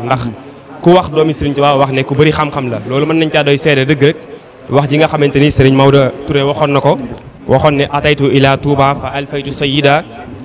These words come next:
Speaker 1: yudahi rasulallahi bayna ashabihi fa alfaytu bahrayni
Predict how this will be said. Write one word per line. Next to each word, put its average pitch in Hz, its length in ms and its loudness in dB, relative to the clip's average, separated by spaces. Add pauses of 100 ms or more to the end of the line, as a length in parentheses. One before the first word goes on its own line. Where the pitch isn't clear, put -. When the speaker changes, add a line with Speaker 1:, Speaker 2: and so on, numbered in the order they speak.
(500)
Speaker 1:
yudahi 147 500 2
rasulallahi 143 680 -2
bayna 135 340 -2
ashabihi 143 680 0 (600)
fa 139 180 2
alfaytu 143 460 0
bahrayni 143 680 -2